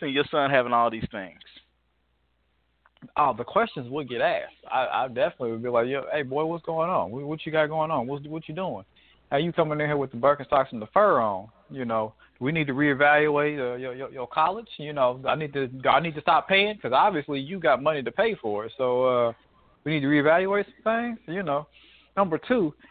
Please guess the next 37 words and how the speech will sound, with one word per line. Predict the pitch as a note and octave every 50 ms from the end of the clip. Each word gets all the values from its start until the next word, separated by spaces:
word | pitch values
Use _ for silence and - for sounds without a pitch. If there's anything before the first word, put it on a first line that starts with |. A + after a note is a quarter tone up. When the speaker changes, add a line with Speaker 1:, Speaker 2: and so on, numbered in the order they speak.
| - G2 - -
Speaker 2:
I | B2+ C3 D#3+ D#3
probably | - - B3+ C4 C4 A#3
would | E3+ D3 B2+
ask | A#2+ D#3+ E3+ F3 F3 -
him | C3+ C3+
why | D#3 G3+ G3+
the | D3+ C3+
heck | - G3 G#3 -
he's | - C#3 -
so | - G3 F#3 F3 -
flamboyant. | G3 F#3+ F3 D#3 C#3 D#3 F3+ A#3 A3 C3 E2 E2+ A2
Like, | B2 B2 B2 A#2 A#2 -
you, | C#3+ C#3+ C#3+ D#3+ G3 A3+ A3+ G3
you | - F#3+ G#3+ G3+
at | D3 -
Speaker 1:
Yeah. | -
Speaker 2:
Howard | F#3 G3 G3 F3 G3
University, | G3+ F3 D3+ E3 G3+ A#3 A3 - - A#2+
why | B2+ F3 G#3+
do | A#3+
you | A#3 G#3
have | A3 F3+
a | B2 A2+ - -
fur | B3 C4+ C#4 F#3
on? | C3+ G#2+ A#2+ - - _ - - - - F#5+ E5
<laughs> | - - - - A3 F3+ G#3 - - B3+ - G#3 - -
You | A3 G#3+ G#3+ - -
know | A3+ G#3
what | F#3+ - -
I'm | F3+ F#3 - -
saying? | F3+ F#3 G#3+ G#3 G#3 F#3
Like, | E3+ D#3 D3 - - - - - _ _ _ _ _ _ -
like, | - F#3+ G#3
what | B3 C#4+
are | D#4+
you | F4+
doing? | E4 G4 G#4+ G#4 - - -